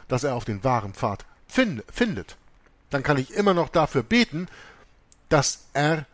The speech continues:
die Wahrheit irgendwann erkennt und dass er erkennt, dass er einer falschen Lehre folgt,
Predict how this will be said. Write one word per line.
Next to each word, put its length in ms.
die 200
Wahrheit 640
irgendwann 420
erkennt 380
und 140
dass 120
er 120
erkennt, 420
dass 120
er 60
einer 200
falschen 580
Lehre 300
folgt, 560